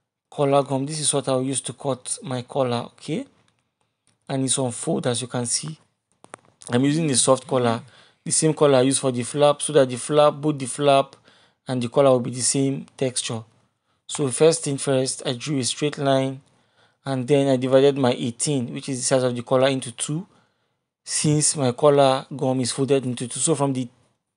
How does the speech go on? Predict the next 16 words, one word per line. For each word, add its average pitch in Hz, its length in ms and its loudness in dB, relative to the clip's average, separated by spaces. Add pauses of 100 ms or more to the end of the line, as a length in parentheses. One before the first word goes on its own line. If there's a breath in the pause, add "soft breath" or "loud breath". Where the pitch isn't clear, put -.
three 160 200 -2
inches, 139 600 -2 (420 loud breath)
that's 143 260 4
where 139 80 6
I'm 131 100 4
going 135 180 0
to 131 140 -8
create 135 320 -4
a 123 60 -2
curve 131 380 -2
like 120 220 -4
this. 131 200 -10
You 143 60 -14
can 123 160 -2
see 135 200 -4
it. - 260 -12